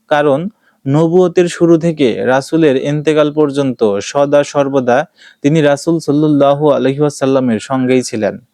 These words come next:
সাহাবীগণ অধিকাংশ সময় হাদিস সম্বন্ধে তার শরণাপন্ন হতেন। তিনি রাসূলের হাদিস সংরক্ষণ করে রাখতেন এবং প্রয়োজনের সময় তা উপস্থিত করতেন।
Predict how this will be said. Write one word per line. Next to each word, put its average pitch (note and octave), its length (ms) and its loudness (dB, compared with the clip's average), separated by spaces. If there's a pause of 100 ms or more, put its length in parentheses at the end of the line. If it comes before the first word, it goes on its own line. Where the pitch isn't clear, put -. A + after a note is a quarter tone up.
(380)
সাহাবীগণ D#3+ 800 0
অধিকাংশ F3+ 500 0
সময় C#3 440 -2
হাদিস C3+ 420 -4
সম্বন্ধে C3+ 680 -2
তার C3+ 140 0
শরণাপন্ন C3 680 -4
হতেন। A#2 340 -2 (640)
তিনি F#3 340 4
রাসূলের E3 460 2
হাদিস D3 380 -2
সংরক্ষণ D3+ 520 -2
করে C#3+ 180 0
রাখতেন C#3 520 -2 (340)
এবং D3 520 0
প্রয়োজনের D#3+ 480 0
সময় D#3 380 0
তা C#3+ 160 0
উপস্থিত C#3 560 -4
করতেন। G#2 480 -2